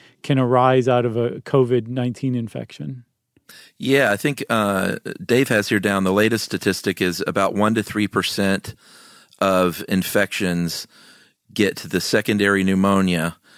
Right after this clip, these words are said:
Speaker 1: Yeah.
Speaker 2: And if that happens, you have what's called ards, acute respiratory distress syndrome. And the scary part about ards is thirty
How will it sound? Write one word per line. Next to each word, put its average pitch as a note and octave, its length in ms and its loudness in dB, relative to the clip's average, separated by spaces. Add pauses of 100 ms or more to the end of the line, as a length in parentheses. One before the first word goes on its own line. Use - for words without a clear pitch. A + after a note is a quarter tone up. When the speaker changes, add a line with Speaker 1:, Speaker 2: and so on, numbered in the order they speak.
(180)
Speaker 1:
Yeah. B2+ 140 2
Speaker 2:
And F#2 440 0 (220)
if G2 200 -4
that A2+ 220 2
happens, F#2+ 480 -2
you G2 120 0
have F#2 180 -2
what's F2+ 160 -8
called F#2 420 2
ards, F2+ 480 2
acute - 380 -2
respiratory F#2 720 -2
distress F#2+ 480 -4
syndrome. E2 580 -2 (520)
And F#2 280 0
the F2+ 100 0
scary G2+ 340 2
part F#2+ 220 0
about F2+ 280 0
ards A#2 420 0
is F#2 260 -2
thirty G2+ 460 0